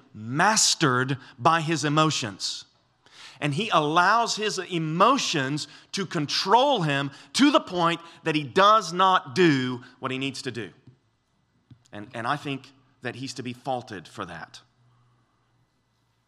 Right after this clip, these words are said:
Israel loved Joseph more than any other of his sons.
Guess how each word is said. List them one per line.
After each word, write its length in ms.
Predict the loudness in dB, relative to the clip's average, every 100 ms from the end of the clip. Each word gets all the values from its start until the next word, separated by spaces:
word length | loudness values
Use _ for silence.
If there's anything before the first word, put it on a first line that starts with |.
| _ _ _ _ _ _ _ _ _ _
Israel 300 | -8 -4 -4
loved 300 | 0 0 0
Joseph 540 | -4 -4 -4 -8 -10 -8
more 220 | -6 -4
than 220 | -6 -8 -6
any 240 | -4 -2 -2
other 220 | -2 -2
of 60 | -4
his 100 | -6
sons. 640 | -4 -4 -4 -6 -10